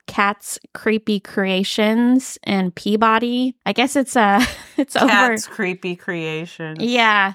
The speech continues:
Speaker 1: it's over in Salem. So a couple of
Speaker 2: Oregon?
Speaker 1: the, uh, no, no, no, no, in Mass-, Massachusetts.
Speaker 2: Okay.
Speaker 1: I don't know if I said that right. Okay. Some of the news outlets over in Boston had covered her store and some of the pictures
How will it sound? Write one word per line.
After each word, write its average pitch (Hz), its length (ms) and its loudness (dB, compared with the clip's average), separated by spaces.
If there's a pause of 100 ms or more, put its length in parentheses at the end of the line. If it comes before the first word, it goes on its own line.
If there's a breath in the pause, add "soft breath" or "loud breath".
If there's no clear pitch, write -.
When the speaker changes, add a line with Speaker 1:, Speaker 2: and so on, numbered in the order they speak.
(120)
Speaker 1:
it's 240 220 -4
over 285 180 0
in 339 140 -4
Salem. 208 800 -4
So 220 360 0
a 233 140 -2
couple 269 460 -2
of 214 240 0
Speaker 2:
Oregon? 196 580 -2 (140)
Speaker 1:
the, - 80 -4
uh, 196 320 -2
no, 254 240 0
no, 185 160 -6
no, 156 120 -8
no, - 160 -6
in 202 140 -6
Mass-, 196 240 -8 (160)
Massachusetts. 202 600 -12 (480)
Speaker 2:
Okay. - 80 -20 (400)
Speaker 1:
I 202 80 -8
don't 190 80 -10
know 196 100 -12
if - 20 -16
I 196 40 -12
said 196 220 -16
that 202 120 -10
right. 196 240 -12 (300)
Okay. 214 320 -2
Some 285 160 0
of 320 120 2
the 226 80 0
news 240 280 2
outlets 180 560 -4
over 190 260 0
in 185 120 -4
Boston 190 520 -2
had 185 220 -2
covered 196 540 0
her 185 340 0
store 202 720 0 (360 soft breath)
and 185 500 2
some 240 200 0
of 220 60 4
the 185 80 0
pictures 170 840 -2